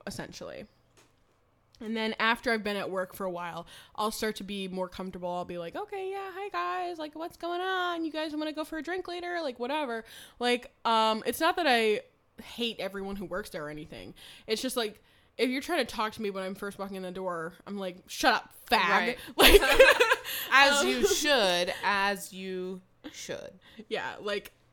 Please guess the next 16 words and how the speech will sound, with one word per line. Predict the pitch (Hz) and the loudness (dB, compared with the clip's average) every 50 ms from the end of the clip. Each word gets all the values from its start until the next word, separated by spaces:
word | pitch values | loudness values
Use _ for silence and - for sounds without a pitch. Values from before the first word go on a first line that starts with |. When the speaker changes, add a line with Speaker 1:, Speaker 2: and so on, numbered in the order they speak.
| _ _ | _ _
Speaker 1:
"Leave | - 233 240 277 285 | -6 -2 -2 0 0
me | 269 294 | 2 2
alone, | 277 269 277 277 254 240 | 2 4 4 4 4 2
you | 220 202 | 0 -4
freak." | - - - 220 220 208 214 226 - - - - - - - | -8 -4 0 2 2 2 2 0 -6 -12 -12 -12 -12 -10 -4
Um, | - 220 214 214 208 208 202 202 247 | 0 0 2 2 2 0 0 0 0
I'm | 294 269 285 302 294 | 2 4 6 6 6
Speaker 2:
<laughs> | 330 | 6
Speaker 1:
just, | 302 247 254 - - - - - _ _ _ _ _ - | 4 4 2 0 -6 -12 -14 -18 _ _ _ _ _ -6
I'm | 220 226 226 | -4 -2 2
not | 220 220 | 4 6
Speaker 2:
All | 254 | 8
right, | 277 269 240 | 8 8 8
Speaker 1:
into | 208 214 233 | 6 4 2
it. | 240 233 | 2 4
Speaker 2:
Libby. | 226 220 220 208 202 233 240 247 262 285 311 320 | 6 6 6 4 2 0 -2 -2 -2 -4 -6 -8